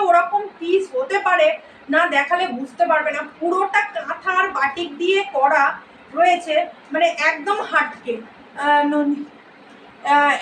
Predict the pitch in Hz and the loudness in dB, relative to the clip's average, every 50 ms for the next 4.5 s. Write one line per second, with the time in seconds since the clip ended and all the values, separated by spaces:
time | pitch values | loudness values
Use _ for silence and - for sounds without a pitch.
0 | 269 285 294 320 330 330 330 320 330 339 339 339 330 - - 330 320 339 339 330 | -2 -2 0 2 0 0 2 0 0 -2 -2 -4 -10 -10 -10 -10 -4 0 2 2
1 | 311 285 262 262 254 254 - - - - - 311 349 359 359 370 370 381 381 392 | 2 2 0 -4 -8 -12 -16 -20 -12 -4 0 2 4 4 4 4 2 2 2 2
2 | 381 359 359 349 370 381 - 359 330 339 - 320 330 330 294 254 247 254 - - | 0 0 0 -2 -2 -2 -2 -4 -6 -6 -6 -2 0 2 2 2 0 -2 -6 -8
3 | 254 247 240 226 226 - - - - - 294 320 302 349 359 392 381 - - 320 | -8 -6 -6 -6 -8 -10 -16 -20 -12 -8 -6 -4 -2 0 0 -2 -2 -2 -4 -4
4 | 294 311 339 349 311 277 277 277 - - | -2 0 2 4 4 4 2 0 -2 -2